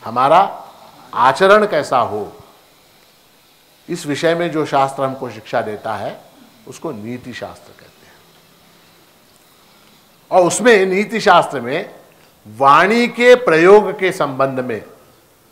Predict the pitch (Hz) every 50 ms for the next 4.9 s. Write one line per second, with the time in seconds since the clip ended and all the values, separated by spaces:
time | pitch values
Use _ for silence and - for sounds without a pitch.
0 | _ _ _ _ _ _ _ _ _ _ _ _ _ _ _ _ _ _ _ _
1 | _ _ _ _ _ _ _ _ _ _ _ _ _ _ _ _ _ _ - -
2 | 139 165 190 226 240 - - 170 123 135 127 131 135 123 - 98 101 101 101 98
3 | 90 87 85 87 101 110 117 113 117 127 147 170 202 214 208 208 214 196 180 170
4 | 180 175 156 131 127 - 135 123 - - 101 92 92 90 - - -